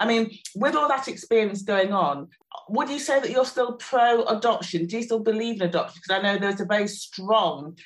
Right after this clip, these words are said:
anti-adoption movement out there at the moment where people who feel,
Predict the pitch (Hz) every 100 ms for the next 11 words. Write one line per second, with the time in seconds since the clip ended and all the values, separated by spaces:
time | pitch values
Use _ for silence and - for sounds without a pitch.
0 | _ - 190 202 202 220 196 175 185 175
1 | - 175 170 185 202 185 170 147 143 151
2 | 143 147 165 175 165 117 156 160 196 196
3 | 175 180 180 175 180 170 170